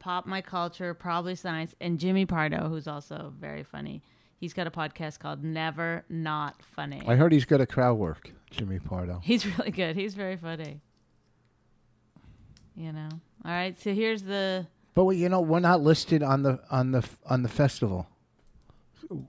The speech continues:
Speaker 2: But they're doing that. They're putting us on, the publicist said. They're listing us, right?
Speaker 1: There's
Speaker 2: Now
Speaker 1: over forty podcasts. They couldn't put every single podcast on. So I guess we didn't, you know,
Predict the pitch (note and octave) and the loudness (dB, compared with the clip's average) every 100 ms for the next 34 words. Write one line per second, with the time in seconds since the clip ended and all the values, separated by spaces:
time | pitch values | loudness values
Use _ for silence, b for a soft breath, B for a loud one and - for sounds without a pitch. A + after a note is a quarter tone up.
0 | - D#3+ C3 C3+ E3 D#3 G#2+ G2+ G#2+ D3 | 2 4 6 10 10 10 4 0 2 4
1 | B2+ A2 C#3+ B2 F#2 - F#2+ G2 F#2+ - | 2 2 2 2 0 0 0 -2 -6 -8
2 | - F#2 D#2+ D2+ _ _ _ _ - G2+ | -8 -8 -8 -12 _ _ _ _ -4 2
3 | B2 - G2+ F2 D#2 G2+ G2 E3+ A#3 C4 | 2 0 -6 -4 -4 -2 -2 0 6 6
4 | B3 A#3 A#3+ A#3 G#3+ G3 E3 - E3 C#3+ | 6 4 6 6 4 0 -2 -2 -6 -6
5 | - E3 G3 F3+ F3 D#3+ D#3 D#3 D#3 D#3 | -6 -6 -4 -4 -6 -6 -8 -10 -10 -8
6 | D#3 C#3 D3+ C#3 - C#3+ C#3 - b - | -10 -10 -12 -14 -12 -12 -12 -16 b -6
7 | F#3 F3+ F3 E3+ - E3 D#3+ E3 D#3+ D3+ | 0 0 0 -2 -2 -2 0 0 0 -2
8 | - _ _ _ _ _ _ _ _ _ | -6 _ _ _ _ _ _ _ _ _
9 | _ - E3+ D#3 D3+ | _ -6 -2 -2 -4